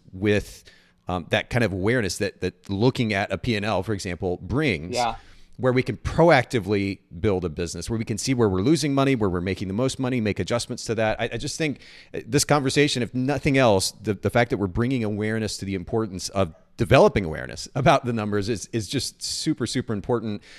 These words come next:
Speaker 1: And I, I say it a lot on the podcast because of the issues that, that I face personally that I explained earlier. Um, and I think a lot of photographers are in a similar boat. So again, I, I appreciate you simplifying it and also making, make, or creating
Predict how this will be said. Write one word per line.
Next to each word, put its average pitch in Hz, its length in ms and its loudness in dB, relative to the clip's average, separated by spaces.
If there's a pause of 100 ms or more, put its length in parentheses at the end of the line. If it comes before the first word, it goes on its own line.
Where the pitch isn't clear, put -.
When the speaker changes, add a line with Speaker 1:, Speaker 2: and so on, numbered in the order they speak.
(140)
Speaker 1:
And 113 120 2
I, 120 180 8
I 127 80 4
say 170 220 6
it 151 80 8
a - 20 6
lot 139 220 10
on 127 60 2
the 113 60 0
podcast 131 520 6
because 117 260 2
of 110 300 2
the 120 160 2
issues 117 260 0
that, 110 220 0
that 101 100 0
I 120 200 4
face 117 340 0
personally 107 500 -2
that 104 140 0
I - 20 2
explained 104 340 -4
earlier. 107 400 -2 (520)
Um, 101 200 -2
and 113 120 -2
I 107 80 2
think 123 140 -2
a 113 40 2
lot 117 140 4
of 107 80 -2
photographers 104 520 -2
are 101 40 -6
in 92 160 -8
a 92 80 -10
similar 90 340 -6
boat. 90 300 -4
So 107 140 -2
again, 107 220 0
I, 120 100 2
I 117 120 0
appreciate 143 420 2
you 107 300 -2
simplifying 117 640 2
it 110 140 -4 (420)
and 120 120 0
also 123 200 4
making, 113 600 -2
make, 107 240 -6
or 110 100 -4
creating 104 460 -4